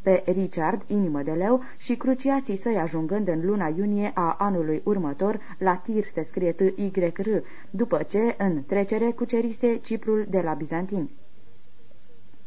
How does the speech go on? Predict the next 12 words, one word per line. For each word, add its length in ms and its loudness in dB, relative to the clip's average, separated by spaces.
Durata 440 2
traversării 640 2
era 180 4
incertă, 600 2
douăzeci 440 4
de 140 2
zile 300 2
de 100 0
la 80 0
Marsilia 680 2
la 240 4
Alexandria, 720 2